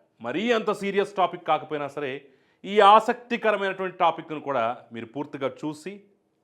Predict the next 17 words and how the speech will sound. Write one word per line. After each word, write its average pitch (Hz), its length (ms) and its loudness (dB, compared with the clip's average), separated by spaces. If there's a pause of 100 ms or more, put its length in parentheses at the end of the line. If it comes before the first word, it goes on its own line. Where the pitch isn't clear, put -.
ఆస్వాదించి, 139 720 -6 (440)
మీ 165 100 -2
అభిప్రాయాన్ని 165 540 0
కామెంట్ 135 320 -6
రూపంలో 127 220 -10
తెలియజేయటం 110 460 -12
మాత్రం 165 300 -14 (460)
అస్సలు 127 240 -8
మర్చిపోకండి. - 540 -20 (720)
ఇక 202 80 0
నేను 190 120 0
అసలు 190 200 0
పాయింట్కి 185 300 0
వచ్చేస్తాను. 117 420 -8
ఏంటా 175 480 -2
టాపిక్ 135 520 -4
అంటే, 107 580 -10